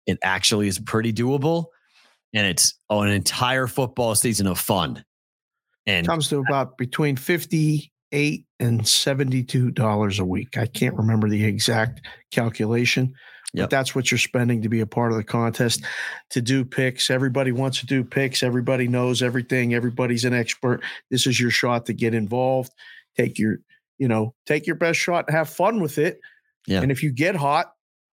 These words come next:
Speaker 2: you're gonna, I mean, you know, we had Carmine on the show last year. Carmine flew in to pick up a check for a hundred grand. I mean,
Speaker 1: It's
Speaker 2: it was
Speaker 1: unbelievable.
Speaker 2: great. Hung out
Speaker 1: And
Speaker 2: for
Speaker 1: we,
Speaker 2: the weekend, did whatever
Speaker 1: and we,
Speaker 2: he wanted, and
Speaker 1: and
Speaker 2: flew home and bought a car,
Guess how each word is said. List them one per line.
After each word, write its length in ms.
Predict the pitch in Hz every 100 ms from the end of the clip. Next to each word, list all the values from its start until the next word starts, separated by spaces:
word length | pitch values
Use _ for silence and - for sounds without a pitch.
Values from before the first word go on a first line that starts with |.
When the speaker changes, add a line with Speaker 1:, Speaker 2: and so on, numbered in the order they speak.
| _ -
Speaker 2:
you're 140 | 131
gonna, 240 | 147 147 131 - _
I 60 | 131
mean, 200 | 131 127 - _ _
you 80 | 135
know, 80 |
we 100 | 117
had 200 | 147 170
Carmine 360 | 160 202 196 175
on 120 | 170
the 60 | 165
show 200 | 185 175
last 300 | 165 175 -
year. 100 | 127
Carmine 420 | - 160 165 160
flew 220 | 156 165
in 100 | 160
to 60 | 147
pick 160 | 151 147
up 120 | -
a 40 |
check 280 | 131 160 135
for 100 | 127
a 40 | 117
hundred 260 | 139 123
grand. 260 | 135 131 - _ _ _ _ _ _
I 40 | 131
mean, 180 | 123 - _ _ -
Speaker 1:
It's 80 |
Speaker 2:
it 40 | -
was 20 |
Speaker 1:
unbelievable. 260 | 82 85 92
Speaker 2:
great. 140 | 156 123 - _ -
Hung 220 | 131 139
out 80 | 139
Speaker 1:
And 100 | 120
Speaker 2:
for 60 | 143
Speaker 1:
we, 100 | 185
Speaker 2:
the 60 |
weekend, 500 | 151 151 - 147 143 131 -
did 140 | 143
whatever 220 | 139 123
Speaker 1:
and 40 | 131
we, 100 | 165
Speaker 2:
he 40 | 156
wanted, 200 | 143 156
and 80 | 131
Speaker 1:
and 80 | 127
Speaker 2:
flew 180 | 147 139
home 240 | 156 151
and 100 | 135
bought 200 | 147 156
a 80 | 143
car, 420 | - - 156 -